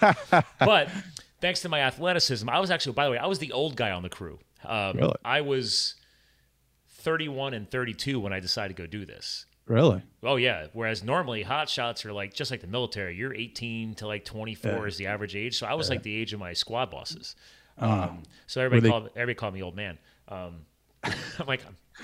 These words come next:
Speaker 2: I'm
Speaker 1: Pop
Speaker 2: thirty-one,
Speaker 1: up.
Speaker 2: bro."
Speaker 1: Hey, pop up. Pop up.
Speaker 2: <laughs> Yeah. Uh, this is a, there's a shot of my, that's it. This is, this is what you hiked with.
Speaker 1: Look at
Speaker 2: So,
Speaker 1: that stud.
Speaker 2: yeah.
Speaker 1: Look
Speaker 2: There
Speaker 1: at,
Speaker 2: you go.
Speaker 1: look at that guy.
Speaker 2: A little,
Speaker 1: Jacked
Speaker 2: little,
Speaker 1: up.
Speaker 2: little bromance, you know. Yeah. But it's like, and let me tell you, so now to this day,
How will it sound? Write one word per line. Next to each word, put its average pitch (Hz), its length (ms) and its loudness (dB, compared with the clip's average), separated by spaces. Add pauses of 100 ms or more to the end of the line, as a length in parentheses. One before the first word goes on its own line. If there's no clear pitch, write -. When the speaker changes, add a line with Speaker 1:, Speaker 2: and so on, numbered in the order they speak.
(160)
Speaker 2:
I'm 156 60 -2
Speaker 1:
Pop 127 120 -4
Speaker 2:
thirty-one, 123 300 8
Speaker 1:
up. 95 160 4
Speaker 2:
bro." 90 120 -4
Speaker 1:
Hey, 127 120 8
pop 123 260 8
up. 110 240 6 (160)
Pop 127 180 6
up. 104 240 0
Speaker 2:
<laughs> - 40 -20
Yeah. 127 140 -2 (500)
Uh, 127 520 2
this 143 180 -4
is 127 80 -6
a, 127 60 -6
there's 123 240 -4
a 107 60 -4
shot 110 240 0
of 104 80 -6
my, 95 240 -8
that's 127 240 -6
it. 123 140 -6
This 160 160 0
is, 131 120 -4
this 160 140 -4
is 120 80 -2
what 156 100 -6
you 120 80 -4
hiked 131 240 2
with. 87 260 -8 (480)
Speaker 1:
Look 226 100 6
at - 20 10
Speaker 2:
So, - 0 -
Speaker 1:
that 101 120 8
stud. 95 420 2 (200)
Speaker 2:
yeah. 104 180 -6 (220)
Speaker 1:
Look - 100 -4
Speaker 2:
There - 40 4
Speaker 1:
at, - 60 4
Speaker 2:
you 196 40 -4
go. 214 140 4
Speaker 1:
look 113 120 6
at 98 80 -4
that 98 60 -10
guy. 90 240 -6 (140)
Speaker 2:
A - 20 -10
little, 104 240 -6
Speaker 1:
Jacked 107 340 2
Speaker 2:
little, 110 140 10
Speaker 1:
up. 101 120 -2
Speaker 2:
little 135 200 2
bromance, 107 560 -2
you 107 80 -14
know. 85 120 -10 (140)
Yeah. 90 240 -10
But 113 60 -8
it's 110 100 -10
like, 117 220 -6 (240)
and 160 80 -6
let 202 60 -2
me 185 60 -4
tell 196 200 2
you, 123 100 0
so 123 140 -8
now 151 200 0
to 131 180 -10
this 156 160 0
day, 165 420 0